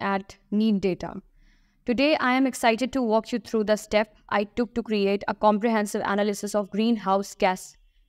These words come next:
emission using Python, Panda Library, S Q L, and Power B I. This project involves several key steps, including data cleaning, data crea-, database creation, and insightful S Q L queries to extract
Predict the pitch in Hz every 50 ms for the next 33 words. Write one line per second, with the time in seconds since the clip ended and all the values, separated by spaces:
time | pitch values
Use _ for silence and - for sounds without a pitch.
0 | _ - 196 202 214 208 202 - - 196 214 247 - _ _ _ _ _ _ _
1 | _ - 233 247 226 262 294 277 240 - 226 214 214 208 - 247 262 285 285 -
2 | - _ _ _ _ _ _ - 202 202 208 214 220 208 202 196 196 196 190 185
3 | 202 220 233 - _ _ _ _ _ _ _ _ _ _ _ _ _ _ _ _
4 | _ _ _ _ _ _ _ - - - 226 196 226 220 226 240 277 277 - -
5 | 220 220 214 208 208 220 233 - _ _ _ - 202 196 196 190 185 175 175 87
6 | 185 196 185 - 196 196 269 277 - - 277 262 247 277 269 285 277 254 240 233
7 | 233 240 262 240 - - 247 226 220 202 226 254 247 233 - 226 240 240 - -
8 | - 214 214 233 - _ - - 220 214 190 214 214 214 220 226 233 202 214 208
9 | 208 220 214 208 226 220 220 226 247 262 254 226 214 214 220 214 - 226 220 208
10 | 202 196 196 208 202 214 208 220 220 - - - 208 196 190 190 - 240 254 285
11 | - - - 208 214 208 220 226 196 220 208 208 202 - - 247 254 262 247 -
12 | _ _ _ _ - 233 226 202 - 226 233 247 254 247 247 233 214 214 233 233
13 | - - - 247 - - 208 - - - - 226 226 254 - _ - -